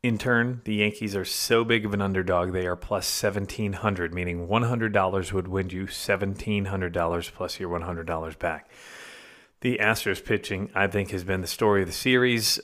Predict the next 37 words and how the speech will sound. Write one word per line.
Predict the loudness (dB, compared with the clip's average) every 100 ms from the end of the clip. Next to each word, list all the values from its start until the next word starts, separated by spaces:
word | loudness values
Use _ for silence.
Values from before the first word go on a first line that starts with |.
| 0
uh, | 2 2 0
as | -2 2
well | 2 4
as | 0
the | -4
bats | -2 0 -2 -4
for | -10 -10
the | -4
Yankees. | -4 -4 -2 -4 -4 -8
The | -10 -10 -6 -4
Yankees | 0 0 0 -4 -2
are | -2
hitting | -2 -2 -4 -6
one | -8 -4 0 0 0
twenty-eight. | -4 -2 0 0 -2 -6 -10 -14 -4
That | -2 -2
is | -2
their | 0 0
team | 0 0 2
batting | 2 2 0
average | -2 -2 -4 -4
in | -4
the | -6
first | -4 -6 -4 -2
three | -2
games | 0 -2 -2
of | -6
this | -6 -6
series, | -6 -4 -4 -6
and | -6
Aaron | -2 -2 -2 -2
Judge | -2 -2 -4
is |
probably | -12 0 2 2 0
the | -2
biggest | -2 -2 -4 -6
disappointment, | -10 -10 0 0 2 -2